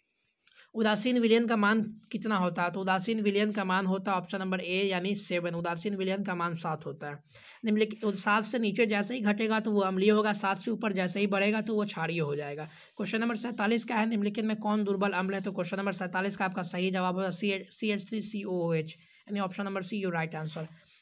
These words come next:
क्रायोलाइट अयस्क है। तो क्वेश्चन नंबर अड़तालीस का आपका सही जवाब हो जाएगा ऑप्शन नंबर डी, एल्यूमिनियम का। उसके बाद है आपका पोटेशियम की परमाणु संख्या होती है, बहुत ही ज़्यादा आसान प्रश्न है, पोटेशियम की परमाणु संख्या नाइनटीन।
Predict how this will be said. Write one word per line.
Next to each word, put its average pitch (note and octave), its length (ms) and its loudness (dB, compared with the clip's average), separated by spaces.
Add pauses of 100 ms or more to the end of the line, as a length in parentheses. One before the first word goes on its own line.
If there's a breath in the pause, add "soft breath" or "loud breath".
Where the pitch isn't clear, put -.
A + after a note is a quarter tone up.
(100)
क्रायोलाइट G#3 640 4
अयस्क G3 460 2
है। E3+ 160 -2
तो E3+ 100 -8
क्वेश्चन F#3+ 280 -4
नंबर G#3+ 160 0
अड़तालीस F#3+ 420 0
का G#3 80 0
आपका G3 200 -2
सही F#3+ 300 -2
जवाब F#3 260 0
हो F#3 80 2
जाएगा F#3+ 180 0
ऑप्शन F#3 180 -4
नंबर F#3+ 180 -4
डी, G3 120 -2
एल्यूमिनियम F3 640 -2
का। D#3 180 -8 (340 loud breath)
उसके A3+ 280 -2
बाद A3+ 180 2
है A3 60 4
आपका A3 280 0
पोटेशियम A3+ 600 -2
की A#3 100 -4
परमाणु G3 420 0
संख्या G3 320 0
होती G3 260 0
है, G3+ 60 4
बहुत F#3+ 300 -2
ही G#3+ 60 -2
ज़्यादा F#3+ 220 2
आसान F#3+ 360 0
प्रश्न G3+ 280 -4
है, G#3 60 -4
पोटेशियम F#3+ 400 -4
की G3 100 -4
परमाणु F3 340 -4
संख्या F#3+ 320 -6
नाइनटीन। D#3 560 -6